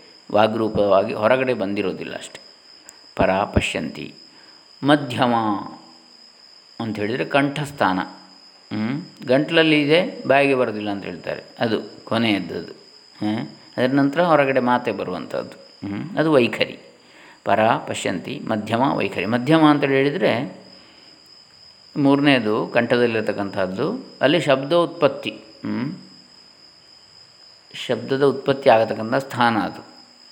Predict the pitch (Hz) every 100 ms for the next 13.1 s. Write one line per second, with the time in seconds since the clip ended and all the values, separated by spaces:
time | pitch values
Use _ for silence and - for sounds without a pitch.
0 | _ _ _ _ 113 135 135 127 131 147
1 | 139 - 147 139 - 131 107 113 135 160
2 | 160 - 104 98 92 98 127 - - -
3 | 107 135 - 107 117 135 135 139 131 131
4 | 120 127 135 131 123 127 123 110 117 131
5 | 123 117 110 113 117 120 110 110 117 117
6 | 113 123 147 - 117 113 117 110 110 107
7 | 107 104 - - - - - 110 117 107
8 | 110 - 104 98 - - - _ 123 107
9 | 107 104 104 107 120 110 104 110 143 151
10 | 110 107 98 95 - - - - - _
11 | _ - 120 131 135 117 117 - - -
12 | 110 117 113 113 117 110 113 107 101 95